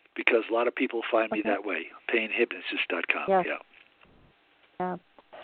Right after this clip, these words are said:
Speaker 2: Folks, uh, this is, if you're experiencing pain or someone you love is experiencing pain, I truly believe that this is material. When I was reading this,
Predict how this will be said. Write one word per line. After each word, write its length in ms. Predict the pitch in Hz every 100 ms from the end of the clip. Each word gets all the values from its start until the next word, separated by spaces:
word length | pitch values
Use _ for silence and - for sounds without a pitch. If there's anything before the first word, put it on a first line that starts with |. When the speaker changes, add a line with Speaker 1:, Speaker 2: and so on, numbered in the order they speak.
| - -
Speaker 2:
Folks, 280 | 285 262 - - -
uh, 60 | - 208 285
this 220 | 330 349 -
is, 320 | 220 202 196 -
if 120 | 202
you're 120 | 254 302
experiencing 520 | - 262 240 233 202
pain 220 | 208 185
or 100 | 185 208
someone 200 | 202 196
you 80 |
love 240 | 180 180 175
is 60 | 170
experiencing 560 | - - 180 - 175 -
pain, 320 | 170 170 165 - - - - -
I 100 | 220 -
truly 300 | 285 269 302
believe 460 | 262 233 202 180 156
that 180 | 180 -
this 180 | 196 196
is 120 | 226 202
material. 500 | 190 185 - 196 190
When 140 | 180 185
I 100 | 220
was 220 | 240 -
reading 280 | 202 202 190
this, 220 | 175